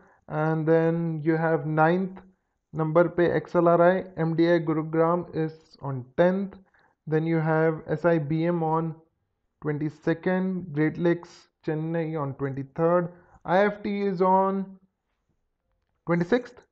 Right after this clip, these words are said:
right? So ये सारा रैंकिंग है, फर्स्ट पेज पे उन्होंने सेवेंटी फ़ाइव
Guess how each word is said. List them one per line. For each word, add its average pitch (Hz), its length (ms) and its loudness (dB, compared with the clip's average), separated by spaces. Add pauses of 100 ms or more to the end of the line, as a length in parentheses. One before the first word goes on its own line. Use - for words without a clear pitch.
(160)
right? 165 260 -2 (460)
So 180 260 6
ये 208 140 4
सारा 220 340 6
रैंकिंग 202 320 0
है, 220 140 4 (320)
फर्स्ट 196 300 6
पेज 196 220 0
पे 196 80 -2
उन्होंने 185 260 0
सेवेंटी 170 280 0 (160)
फ़ाइव 170 280 4